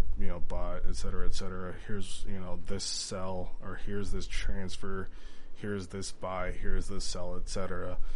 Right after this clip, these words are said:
And again, there's no one person or group of people that's, like, looking over this blockchain.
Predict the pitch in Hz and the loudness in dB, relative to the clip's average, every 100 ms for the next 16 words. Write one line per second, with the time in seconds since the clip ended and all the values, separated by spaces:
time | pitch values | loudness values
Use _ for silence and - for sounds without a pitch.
0 | - - - - - 98 92 87 85 - | 2 2 0 -2 -2 -4 -4 -4 -4 -4
1 | - 113 110 87 85 - 117 113 117 123 | -4 -4 -4 -4 -4 0 2 4 4 6
2 | 131 123 113 - - - - - 117 113 | 6 6 4 2 0 2 0 0 0 0
3 | 120 117 - 123 120 120 113 113 - - | 0 0 0 2 4 4 4 2 2 2
4 | - - - 101 95 107 131 123 - 98 | 2 0 -2 -6 -4 -2 -2 -2 -2 -2
5 | 95 92 92 - 98 92 95 - 90 92 | -2 -4 -6 -8 -8 -8 -4 0 2 2
6 | 90 87 87 - 90 87 - 92 90 90 | 0 0 0 0 0 -2 -2 -4 -4 -2